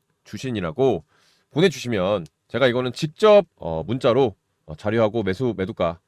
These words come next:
다 보내드릴 거니까 보내주시고, 예, 제가 요거는 제가 직접 만든 자료고 많은 분들이 사시는 건 좀 그렇고 선착순 딱 백 분만, 어차피 영상, 어, 길게 시청해주신 분들이 거의 안 계시기 때문에 이분들께만 특별하게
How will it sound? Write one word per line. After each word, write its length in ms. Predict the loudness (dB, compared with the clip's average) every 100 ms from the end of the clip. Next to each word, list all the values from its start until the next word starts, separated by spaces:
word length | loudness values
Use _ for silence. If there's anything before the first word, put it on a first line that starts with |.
| _
다 120 | -14
보내드릴 460 | -6 0 0 0 -6
거니까 540 | -4 -4 0 0 0 -4 _ _ _ -10
보내주시고, 760 | -4 -4 -6 -10 2 2 2 _ _ _ _ _ -6
예, 140 | -4
제가 160 | -2 0
요거는 520 | 0 0 0 0 -4 -8 _ _ -8
제가 160 | -4
직접 220 | -2 -2
만든 200 | -2 -2
자료고 520 | -2 -2 0 0 0 -2 _ _ _
많은 340 | -4 0 0 0
분들이 280 | 0 0 0
사시는 260 | -2 -6
건 80 | -6
좀 120 | -6
그렇고 240 | -6 -8 -8
선착순 340 | -8 -10 -8
딱 120 | -10 -6
백 200 | -6 2
분만, 340 | 2 2 -2 _ _ _ _ _
어차피 280 | -12 -8 -2
영상, 380 | -2 0 -2 -2 -10
어, 240 | -12 -12 -8
길게 220 | -2 -2
시청해주신 480 | -2 -4 -4 -4 -8
분들이 220 | -4 -4
거의 300 | 0 0 0
안 180 | -2 2
계시기 300 | 2 2 -2
때문에 580 | -2 0 4 4 2 -4 _ _ _
이분들께만 760 | -8 -6 -6 -6 -2 2 0 -2 _
특별하게 600 | -20 -2 2 2 2 -2